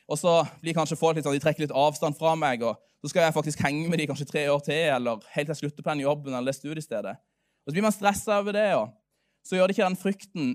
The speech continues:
hjelpe oss til å ta nye steg, men det gjør heller at den frykten gjør oss passive. Den frykten gjør at vi kanskje ikke tør å gjøre de tingene som Gud har kalt oss til, fordi at vi blir redde. Vi blir redde for hva som skal skje, hvordan reaksjonene rundt oss skal bli, og hvordan vi selv skal reagere på de tingene som ligger foran oss.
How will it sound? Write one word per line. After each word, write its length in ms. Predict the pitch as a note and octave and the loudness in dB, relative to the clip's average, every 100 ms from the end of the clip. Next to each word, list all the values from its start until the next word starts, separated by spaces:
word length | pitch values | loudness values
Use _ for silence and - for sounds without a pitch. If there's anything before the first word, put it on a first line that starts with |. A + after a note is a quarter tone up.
| B2+ | 0
hjelpe 480 | C#3+ F3+ G3+ - B2+ | 0 0 -4 -2 -2
oss 120 | - | -2
til 80 | D3 | 0
å 60 | |
ta 80 | D#3 | 2
nye 200 | C#3+ D#3 | 2 0
steg, 400 | D#3 E3+ A3+ C3 | -2 -4 -4 -6
men 120 | B2+ D3 | -6 0
det 80 | |
gjør 100 | D3+ | 2
heller 140 | D#3 D3 | 2 0
at 60 | |
den 80 | C#3+ | -4
frykten 540 | - D#3 - - C3 B2 | -2 -6 -6 -8 -4 -2
gjør 140 | C3 | -2
oss 80 | - | -4
passive. 420 | F3 - B2 G#2 - _ _ _ | -4 -4 -8 -8 -14 _ _ _
Den 140 | E3 E3+ | 0 2
frykten 320 | F#3 - F3 | 0 -2 0
gjør 200 | D#3+ D#3+ | 2 2
at 100 | D#3 | 2
vi 140 | D#3+ D3+ A#2+ - _ _ | 0 0 0 -6 _ _
kanskje 180 | D3+ E3+ | -4 -2
ikke 160 | F3 - | -4 2
tør 240 | F3+ F#3+ | 2 4
å 20 | E3 | 4
gjøre 160 | D#3 | 2
de 60 | D3+ | 0
tingene 220 | E3 C#3 | -2 -2
som 100 | D3 | -2
Gud 140 | C#3 C#3 | -4 0
har 80 | |
kalt 240 | C#3+ G3+ - | 0 -2 -4
oss 120 | D3 | -6
til, 140 | A#2+ F#2 _ _ | -6 -6 _ _
fordi 120 | D3+ | -2
at 80 | D3+ | 0
vi 80 | C#3 | 0
blir 160 | D3 A#2 | 0 -2
redde. 360 | A2+ D#3+ E3+ B2 _ _ _ | -8 -4 -4 -6 _ _ _
Vi 80 | - | -6
blir 140 | D#3 D3+ | -4 0
redde 220 | D3 D#3+ | 0 -2
for 80 | D#3+ | -4
hva 140 | D3 D3+ | -4 -2
som 80 | |
skal 140 | D3 C3+ | -4 -4
skje, 220 | D3+ D3 E3 D#3 - | -2 -2 -2 -4 -12
hvordan 240 | C3+ D3 | -8 -4
reaksjonene 420 | C3+ - C#3+ C3 | -4 -6 -6 -4
rundt 240 | C3 D3+ D3 | -4 -4 -6
oss 100 | C#3+ | -6
skal 140 | C#3+ C3+ | -6 -4
bli, 240 | C#3+ D3+ D3+ _ _ | -4 -4 -8 _ _
og 80 | - | -10
hvordan 220 | C#3 D3 | -6 -4
vi 80 | C3+ | -4
selv 320 | - C3+ C#3 | -2 0 0
skal 160 | - A#2+ | 0 -2
reagere 400 | A#2+ A#2 B2 A#2 | -2 0 0 -2
på 140 | G#2+ A2+ | -6 -8
de 60 | |
tingene 180 | B2+ A#2 | -6 -8
som 140 | A#2 G#2+ | -8 -10
ligger 160 | G#2+ | -10
foran 260 | A2+ A#2 G#2 | -8 -8 -10
oss. 160 | - | -14